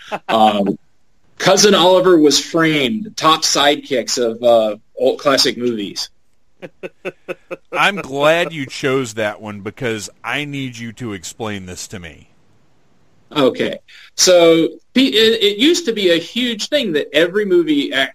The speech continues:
Speaker 2: a, a lot of adventure movies, you always had the tag-along kid sidekick. You had Short Round, uh, you had, uh, you know, Jonny Quest is sort of technically a kid adventurer, but, uh, but there was always a sidekick.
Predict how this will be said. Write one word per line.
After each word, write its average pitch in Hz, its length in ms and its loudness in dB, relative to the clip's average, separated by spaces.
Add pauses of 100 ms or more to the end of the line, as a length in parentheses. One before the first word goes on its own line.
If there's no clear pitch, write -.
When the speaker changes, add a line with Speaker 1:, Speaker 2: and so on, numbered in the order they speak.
Speaker 2:
a, 139 200 -2
a 143 80 -2
lot 147 280 2
of 196 100 0
adventure 151 560 -4
movies, 135 340 -4
you 156 120 4
always 156 220 2
had 131 260 -2
the 135 80 -2
tag-along 135 800 -2
kid 117 300 -6
sidekick. 175 640 -4
You 110 80 -6
had 98 140 -6
Short 170 460 2
Round, 160 600 -4 (560)
uh, 107 400 0
you 107 240 4
had, 107 580 2 (280)
uh, 87 500 0
you 139 100 2
know, 104 80 4
Jonny 139 320 2
Quest 143 360 2
is - 240 -4
sort 131 320 -2
of 135 80 -2
technically 156 920 2
a 143 100 0
kid 151 220 2
adventurer, 151 640 0
but, 139 240 0 (460)
uh, 113 300 -2
but 147 180 -4
there 196 120 4
was 190 160 4
always 262 320 4
a 190 40 2
sidekick. 139 800 -2